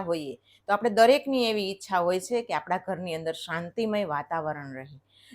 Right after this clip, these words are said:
નિરંતર શાંતિ રહે. તો શાંતિ એટલે કે ઘરમાં અવાજ ન થતો હોય તે, આપણે તેને શાંતિ કહેશું.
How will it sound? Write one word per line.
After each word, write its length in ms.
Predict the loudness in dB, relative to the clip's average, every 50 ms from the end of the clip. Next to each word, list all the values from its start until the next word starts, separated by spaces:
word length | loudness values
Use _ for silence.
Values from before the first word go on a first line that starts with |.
| -4 0
નિરંતર 500 | 2 4 6 6 6 4 4 4 2 2 2 -2
શાંતિ 420 | -2 -2 -2 -2 -4 -4 -2 0 2
રહે. 180 | 2 2 2 0 -2
તો 80 | -2 -4 0
શાંતિ 420 | 4 4 4 4 2 2 2 2 2
એટલે 220 | 2 2 2 2 2 2 -2 -6
કે 100 | -6 -2 0
ઘરમાં 400 | 2 2 4 4 4 4 4 6
અવાજ 300 | 8 10 10 10 10 8 4
ન 80 | 4 4 2 2
થતો 300 | 2 0 2 4 6 6
હોય 180 | 6 6 4 2 2 6
તે, 140 | 6 6 6 4 -2 _ _ _ _ _ _ _ _ _ _ _ -6
આપણે 200 | -4 -2 -2 0 4
તેને 220 | 4 4 6 4 2 4
શાંતિ 340 | 4 2 2 2 -2 -2 2 2
કહેશું. 360 | 2 2 2 -2 -8 -12